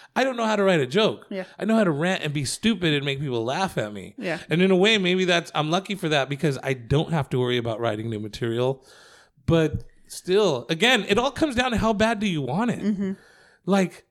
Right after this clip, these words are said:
Speaker 1: people think, "Oh, if I do the hard work for the first five years, then it's gonna carry me." And it's like, no.
Speaker 2: <laughs>
Speaker 1: Y-, y-,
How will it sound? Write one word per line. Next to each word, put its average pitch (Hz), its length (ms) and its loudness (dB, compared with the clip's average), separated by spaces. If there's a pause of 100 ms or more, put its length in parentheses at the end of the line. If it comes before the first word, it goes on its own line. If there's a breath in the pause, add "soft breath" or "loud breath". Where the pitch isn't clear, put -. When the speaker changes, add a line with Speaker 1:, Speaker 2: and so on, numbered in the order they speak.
(340)
Speaker 1:
people 254 260 0
think, 247 180 -2
"Oh, 214 200 4
if 202 60 2
I 196 80 4
do 170 340 -2
the 160 100 -6
hard 180 220 2
work 180 180 -2
for 185 80 -6
the 143 100 -4
first 139 300 -8
five 175 320 0
years, 139 240 -4
then 131 140 -4
it's 127 100 -12
gonna 120 200 -8
carry 156 280 -8
me." 117 80 -8
And 113 100 -10
it's 117 140 -10
like, 117 140 -6
no. 147 180 4
Speaker 2:
<laughs> 220 140 2
Speaker 1:
Y-, 196 720 -6
y-, 175 1000 -4